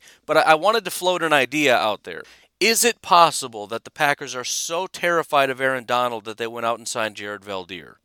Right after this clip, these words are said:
And the reason I pose the question isn't obviously because Jared Veldheer is gonna be playing right guard, but our right guard is essentially playing left tackle right now. Is it possible Jared Veldheer comes in, plays left tackle, and they put a guy that they love,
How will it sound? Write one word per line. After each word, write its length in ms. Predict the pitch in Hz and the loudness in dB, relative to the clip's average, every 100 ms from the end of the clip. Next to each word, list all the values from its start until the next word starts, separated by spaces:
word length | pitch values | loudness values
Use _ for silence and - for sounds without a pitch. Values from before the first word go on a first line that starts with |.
| _ - | _ 0
And 140 | 180 | 0
the 60 | 175 | 0
reason 300 | 233 208 208 | -2 2 4
I 120 | 180 | 4
pose 320 | - 185 165 | 4 -2 -4
the 80 | 143 | -6
question 360 | - 165 - | 0 2 0
isn't 260 | 139 190 196 | -4 -6 -2
obviously 420 | 139 143 143 143 | 2 2 0 -8
because 240 | 123 139 120 | -8 -10 -8
Jared 280 | 127 127 | -6 -6
Veldheer 340 | 117 123 113 120 | -2 -4 -2 -8
is 100 | 110 | -8
gonna 100 | 113 | -12
be 80 | 110 | -14
playing 320 | - 120 107 | -10 -10 -8
right 240 | 107 104 | -6 -6
guard, 400 | 135 160 147 120 | 2 4 4 0
but 140 | 120 120 | -4 -2
our 200 | 135 135 | -2 -2
right 380 | 120 165 180 | 2 2 2
guard 560 | - 139 139 92 92 - _ _ _ _ - | -2 2 2 0 -4 -10 _ _ _ _ -14
is 120 | 135 | -6
essentially 440 | 147 165 156 160 | 0 0 0 -6
playing 260 | - 135 135 | -2 -2 0
left 260 | 123 123 | 0 0
tackle 400 | - 185 180 135 | 2 2 2 -2
right 220 | 104 87 82 | -8 -10 -10
now. 300 | 82 - _ _ _ _ _ - | -18 -20 _ _ _ _ _ 0
Is 220 | 185 208 | 2 4
it 140 | 196 | 0
possible 840 | - 185 202 190 147 104 85 98 _ _ _ _ | -2 2 2 2 -2 -8 -14 -16 _ _ _ _
Jared 380 | - 165 190 151 | -2 0 0 2
Veldheer 520 | 165 156 123 139 143 | 4 4 2 -2 -2
comes 280 | 143 127 120 | -4 -4 -6
in, 140 | 120 | -10
plays 300 | - 139 120 | -6 -6 -2
left 220 | 131 123 | -2 -2
tackle, 380 | - 135 127 110 | 0 0 0 -4
and 100 | 110 | -6
they 80 | 131 | -6
put 220 | - 170 | -4 -4
a 60 | 143 | 0
guy 240 | 131 127 | 4 4
that 280 | 117 127 127 | 2 -4 -4
they 220 | 131 135 | -2 0
love, 840 | 127 123 127 156 156 101 95 101 | -2 -4 -2 4 4 4 -2 -14